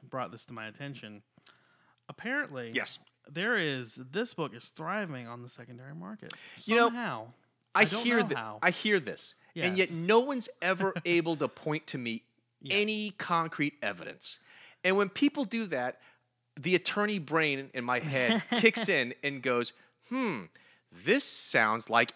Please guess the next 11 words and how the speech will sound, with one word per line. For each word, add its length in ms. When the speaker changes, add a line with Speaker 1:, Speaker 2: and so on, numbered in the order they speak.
Speaker 2:
anecdotal 880
evidence 380
to 120
support 400
a 40
position 500
you 120
Speaker 1:
Yeah. 60
Speaker 2:
wish 240
exists." 640
Speaker 1:
That's, 380